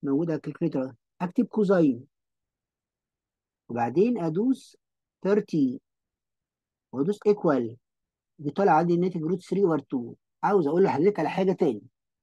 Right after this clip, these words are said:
قول. لما أجي أكتب ساين على الكالكوليتر ثيرتي، ب-، ب-، بدوس على كلمة ساين، بلاقيه كتب لي ساين وفتح براكت كده. بكتب أنا ثيرتي، لازم أقفل براكت. لو ما قفلتش براكت الناتج ما بيطلعش صح.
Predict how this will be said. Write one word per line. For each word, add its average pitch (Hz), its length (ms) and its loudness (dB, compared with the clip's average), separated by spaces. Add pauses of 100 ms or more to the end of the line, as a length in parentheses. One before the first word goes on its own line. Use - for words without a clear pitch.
قول. 160 320 0 (1120)
لما 147 220 4
أجي 294 100 6
أكتب 226 300 2
ساين 147 640 2 (540)
على 147 120 -2
الكالكوليتر 151 540 -2
ثيرتي، 175 320 -2
ب-، 156 100 -4 (100)
ب-، 143 300 0
بدوس 147 300 2
على 156 140 2
كلمة 175 260 2
ساين، 262 480 2 (320)
بلاقيه 151 280 -2
كتب 147 300 -6
لي 147 80 0
ساين 196 260 0
وفتح 175 260 -6
براكت 165 300 -6
كده. 123 200 -4
بكتب 135 300 -6
أنا 170 160 -2
ثيرتي، 196 480 -2 (500)
لازم 180 340 2
أقفل 160 240 -4
براكت. 131 340 -6 (680)
لو 131 80 -8
ما 139 100 -2
قفلتش 160 220 -8
براكت 143 300 -4
الناتج 151 200 0
ما 151 100 2
بيطلعش 139 320 0
صح. - 340 -10